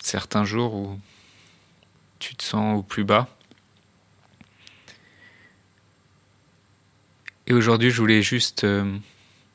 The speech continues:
être cette présence pour toi. Et j'espère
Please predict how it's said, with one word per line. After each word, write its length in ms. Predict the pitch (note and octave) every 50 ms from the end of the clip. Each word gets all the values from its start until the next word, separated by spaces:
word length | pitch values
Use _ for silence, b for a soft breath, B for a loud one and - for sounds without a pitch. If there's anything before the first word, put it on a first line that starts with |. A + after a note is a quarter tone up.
| _ _ _ _ _ -
être 540 | - - - - - - - - - - _ _ _ _ _ -
cette 280 | - - - F#2+ -
présence 600 | - - - A2 G2+ G#2 G#2+ A2 - - - - _ _ _ _ _ _ _ _ _
pour 180 | - G#2+ - -
toi. 260 | - - G#2+ G#2+ A2+ - B B B B B B B B B B B B B B B B B B B B B B B B _ _ _ _ _ _ _ _ _ _ _ _ _ _ _ _ _ _ _ _ _ _ _ _ _ _ _ _ _ _ _ _ _ _ _ _ _ _ _ _ _ _ _ _ _ _ _ _ _ _ - - _ -
Et 280 | - G#2+ G#2+ G#2 G#2
j'espère 440 | G2 G2+ F#2+ - - - A#2 A2